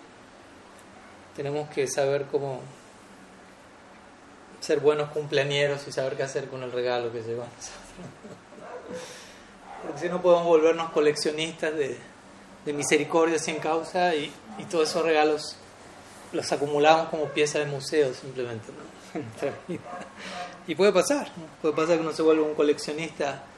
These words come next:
de misericordia sin causa y después ande mostrándole a todo el mundo, "Vengan a vi-, a ver mi museo, vengan a ver todo, miren, miren, miren esta pieza preciosa, esta joya valiosa, este regalo incalculable". La misericordia sin paralelo que llegó a mí,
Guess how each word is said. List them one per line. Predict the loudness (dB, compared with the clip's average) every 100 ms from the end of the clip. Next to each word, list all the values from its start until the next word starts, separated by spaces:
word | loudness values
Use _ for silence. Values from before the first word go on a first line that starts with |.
| -16
de | -10
misericordia | -8 -2 -2 2 4 4
sin | 2 -4
causa | 0 2 2 -2 -12 -20 -20 -20 -18 -18 -18 -20 -10
y | -8
después | 0 2 2
ande | 0 -4
mostrándole | -4 -4 -2 0
a | 0
todo | 0
el | 0
mundo, | -2 -2 0
"Vengan | 0 0 -2
a |
vi-, | -2 -2
a | -2
ver | -2 -2
mi | -8
museo, | -8 -6 0 0
vengan | -2 -4 -2
a |
ver | 0 0
todo, | 0 -4 -2
miren, | -8 -8
miren, | -8 -8 -10 -12
miren | -12 -6
esta | -6 -4
pieza | 0 0 0
preciosa, | -4 -8 -2 0 0
esta | -2 -6 -4
joya | -2 0 2
valiosa, | 0 -2 -4 -6
este | -6 -2
regalo | 0 0 0
incalculable". | -2 -2 -2 0 2 2 2 0 -4 -8 -20 -18 -12 -4
La | -2
misericordia | 2 2 2 2 2 4 2 -2 -12 -20 -14
sin | -10 -10 -10 -6
paralelo | -2 0 4 4 2
que | 0
llegó | -2 2 4
a | 2
mí, | -2 -4